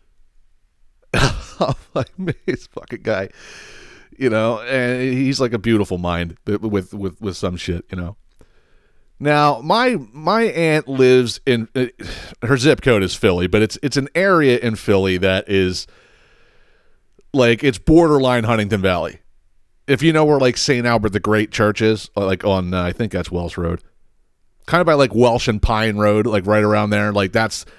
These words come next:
and they're nice fucking houses, man. They're really nice houses. And my, my aunt's house is right on the corner of two streets. And so she's, like, at the, at, you know, her house takes up, like, the,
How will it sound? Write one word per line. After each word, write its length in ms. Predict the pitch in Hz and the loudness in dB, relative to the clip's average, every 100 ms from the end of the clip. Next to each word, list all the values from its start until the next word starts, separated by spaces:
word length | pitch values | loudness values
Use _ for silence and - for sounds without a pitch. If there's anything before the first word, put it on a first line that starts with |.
| - | -6
and 140 | 131 139 | -2 0
they're 140 | 139 | 0
nice 320 | 120 110 107 | 2 0 0
fucking 320 | - 110 92 | -2 -2 -2
houses, 400 | 90 92 85 82 | -4 -4 -6 -10
man. 220 | 85 87 82 - - - _ _ _ _ - | -12 -12 -12 -20 -20 -20 _ _ _ _ -2
They're 180 | 110 107 | 0 2
really 340 | 110 117 107 | 4 4 4
nice 220 | 101 98 | 2 0
houses. 380 | - 101 98 95 | 0 0 0 -2
And 200 | 131 117 | -2 -2
my, 460 | 117 147 185 185 123 - - - _ | 0 0 0 0 -4 -12 -18 -20 _
my 320 | 120 143 180 | -2 0 0
aunt's 340 | 151 151 151 - | -2 -2 -2 -2
house 320 | 113 95 - | -2 -2 -2
is 160 | 101 | -4
right 280 | 95 113 120 - | 0 2 2 -2
on 140 | 110 | -4
the 60 | 101 | -4
corner 480 | - 139 120 62 - _ _ _ _ _ _ _ _ _ _ _ | -2 -2 -2 -4 -14 _ _ _ _ _ _ _ _ _ _ _
of 160 | 120 98 | -2 0
two 180 | 120 107 | 2 2
streets. 680 | - 135 110 76 - - _ | 2 0 0 -2 -12 -16 _
And 200 | 104 98 | -2 -2
so 200 | - 107 | 0 0
she's, 280 | 95 120 107 | 2 0 0
like, 160 | 101 95 | 0 0
at 140 | 101 | -2
the, 220 | 104 87 117 | -2 -4 -4
at, 160 | 110 | -4
you 80 | 117 | -2
know, 220 | 98 90 - _ _ _ - | 0 -2 -4 _ _ _ 0
her 180 | 127 123 | 2 2
house 260 | 135 120 | 2 0
takes 280 | - 113 - | 0 0 2
up, 180 | 107 - | 0 2
like, 160 | 101 | 0
the, 80 | - | 0